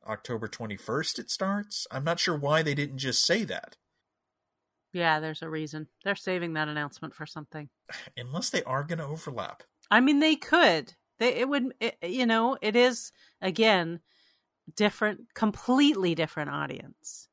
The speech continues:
Speaker 2: except for the people like us who are gonna watch anything that says Star Trek at the beginning.
Speaker 1: I mean, there, there could be a, an impulse to start it in September, you know,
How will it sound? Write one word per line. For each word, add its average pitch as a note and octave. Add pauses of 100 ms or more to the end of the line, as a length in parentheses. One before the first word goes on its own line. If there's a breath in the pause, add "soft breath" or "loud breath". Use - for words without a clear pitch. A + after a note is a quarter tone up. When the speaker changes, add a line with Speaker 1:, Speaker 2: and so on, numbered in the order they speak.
(360)
Speaker 2:
except G3+
for G3
the F3+
people F#3
like E3
us D#3
who E3
are D#3
gonna D#3
watch D3
anything D3+
that C#3+
says D3
Star D3+
Trek -
at -
the D3
beginning. - (840 soft breath)
Speaker 1:
I -
mean, D3
there, D3+
there D3
could C4
be G3+
a, D3 (720)
an B2+
impulse D3
to B2
start C3+
it B2+
in A#2+
September, D3+ (880)
you A#2+
know, G2+